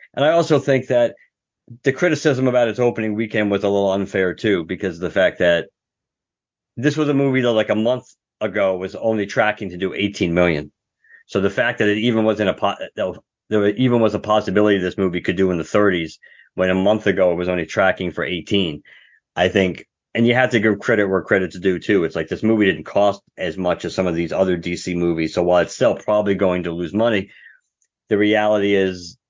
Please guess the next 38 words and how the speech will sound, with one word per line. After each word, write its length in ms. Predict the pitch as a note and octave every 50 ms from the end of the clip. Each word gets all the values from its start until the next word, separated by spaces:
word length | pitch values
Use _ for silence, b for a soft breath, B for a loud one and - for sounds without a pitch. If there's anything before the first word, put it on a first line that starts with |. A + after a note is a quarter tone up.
| _ -
they 160 | A2 A2+ A2
obviously 460 | A2+ A#2+ C3 C3+ B2+ C3 B2 - C3+ B2
had 220 | A2+ A2 G2+ -
confidence 540 | - A#2+ A#2 A#2+ A2+ - A2+ A2 G#2 G#2 A#2
in 100 | G#2+ G#2
this 120 | G2+ F#2+
movie 300 | G2+ G#2 G2+ F#2+ G2+ G2
for 240 | F#2+ - G2 G2 F#2+
a 40 | F#2
reason, 420 | F2+ G2 G2+ G2 F#2+ G2 F#2+ F#2
based 240 | F2+ F#2+ F#2 - -
on 60 | F2
the 80 | E2+ D#2+
quality 580 | - - - G#2+ G#2 G#2 G2+ G2 F#2 F#2 F2+
of 160 | F2+ F2+ F2 F2
it, 140 | E2 -
to 120 | - F#2 D#2
take 320 | - - - F#2+ F#2 -
it 100 | F2 D#2 -
off 220 | - F#2 F2+ -
of 120 | F2 D#2+ -
Max 460 | F2+ E2+ E2+ E2+ D#2+ D#2 - - _ -
and, 260 | - F2 E2+ E2 D#2+ -
and 200 | - F2+ F2 E2+
release 400 | E2+ E2 E2+ F#2+ G#2 G2 G#2 -
it. 160 | F2 D2+ - b b b b b b b b _ -
And 120 | G#2+ A#2+
I 80 | C3 D#3
don't 180 | D#3+ D#3 D3 B2+
think 140 | C#3 B2
they 100 | A#2 A2+
spent 240 | G#2 - - B2 A2+
a 60 | A2
whole 160 | G#2 A2+ A2 G#2+
lot 140 | G#2 G2+
of 60 | G2 G2+
money 280 | G#2 G#2 G#2 G2+ G2
on, 160 | F#2+ F#2 E2